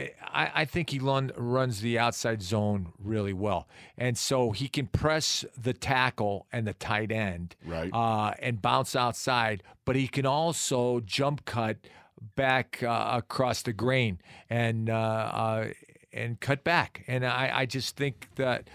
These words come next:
Speaker 1: you know, I, I, I watched a lot of film on him,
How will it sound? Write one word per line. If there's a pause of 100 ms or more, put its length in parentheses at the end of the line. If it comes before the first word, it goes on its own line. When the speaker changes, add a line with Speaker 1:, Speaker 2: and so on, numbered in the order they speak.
(240)
Speaker 1:
you
know,
I,
I, (160)
I
watched (100)
a
lot
of
film
on
him,